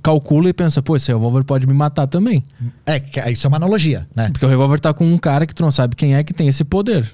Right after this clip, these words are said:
Speaker 2: Mas quem tem o revólver escolhe quem matar, né?
Speaker 1: Exato.
Speaker 2: E foi o caso, então,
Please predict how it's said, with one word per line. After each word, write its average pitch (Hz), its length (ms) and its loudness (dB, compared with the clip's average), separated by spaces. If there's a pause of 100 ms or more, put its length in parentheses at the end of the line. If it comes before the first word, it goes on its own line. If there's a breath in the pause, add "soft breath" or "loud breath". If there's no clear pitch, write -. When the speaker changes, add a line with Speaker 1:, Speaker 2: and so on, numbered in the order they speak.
(140 loud breath)
Speaker 2:
Mas 139 220 0
quem 156 160 0
tem 156 100 0
o 147 40 2
revólver 139 280 2
escolhe 170 260 -2
quem 180 160 -2
matar, 135 300 -4 (140)
né? 104 100 0
Speaker 1:
Exato. 214 380 0
Speaker 2:
E 135 40 2
foi 156 160 0
o 156 40 -2
caso, 151 300 -2
então, 190 280 0